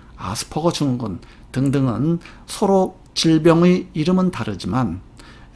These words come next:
서로 연계성을 많이 가지고 있는 이러한 상황입니다. 현대의학적으로는 마땅한 치료법이 없고 다만 조울증 증상에서 증세를 완화시키는 약만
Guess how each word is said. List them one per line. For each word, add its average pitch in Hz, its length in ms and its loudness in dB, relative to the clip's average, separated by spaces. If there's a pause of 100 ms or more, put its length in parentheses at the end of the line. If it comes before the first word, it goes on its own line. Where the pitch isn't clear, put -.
서로 - 500 -4
연계성을 117 720 -4 (140)
많이 120 420 -4
가지고 147 380 -4
있는 156 420 0 (180)
이러한 143 340 -4
상황입니다. 120 720 -6 (540)
현대의학적으로는 160 1120 -2 (200)
마땅한 147 640 -4 (240)
치료법이 - 420 -8
없고 147 600 -6 (200)
다만 170 520 -2
조울증 190 680 0
증상에서 117 680 -4 (260)
증세를 175 840 2 (180)
완화시키는 127 720 -2 (320)
약만 117 540 0